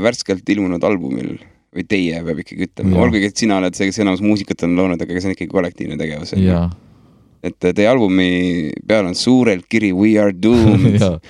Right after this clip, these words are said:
Speaker 1: Kas sellel on ka
Speaker 2: Mõtlesin.
Speaker 1: midagi pistmist eelnevalt, äh, räägitud teemadel?
Speaker 2: Mõtlesin, et see äratab tähelepanu.
Speaker 1: <laughs>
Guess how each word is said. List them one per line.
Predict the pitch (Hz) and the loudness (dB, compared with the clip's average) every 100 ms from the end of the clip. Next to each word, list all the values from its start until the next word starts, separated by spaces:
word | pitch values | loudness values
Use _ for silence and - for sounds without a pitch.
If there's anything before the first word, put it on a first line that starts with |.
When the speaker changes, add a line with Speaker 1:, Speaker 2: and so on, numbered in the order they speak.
| - - - | -20 -20 -12
Speaker 1:
Kas | - | 0
sellel | 120 110 | 2 4
on | 104 | 4
ka | 117 | 4
Speaker 2:
Mõtlesin. | |
Speaker 1:
midagi | 120 107 101 | 4 2 0
pistmist | - 110 - 85 - 85 | 0 -2 -2 -6 -4 0
eelnevalt, | 95 90 85 85 98 - | 0 0 -2 -4 -4 -4
äh, | 52 | -4
räägitud | 90 92 85 78 - | -4 -6 -6 -10 -2
teemadel? | 85 82 80 82 92 | 0 0 -2 -6 -2
Speaker 2:
Mõtlesin, | 90 - - 82 | -2 -2 -4 -4
et | |
see | - | -2
äratab | 85 82 80 78 - | 0 0 -2 -6 -2
tähelepanu. | 90 90 80 82 - 131 | -2 0 -2 0 2 2
Speaker 1:
<laughs> | 120 104 - 139 - - 233 226 247 | 2 -2 -8 -6 -6 0 0 2 0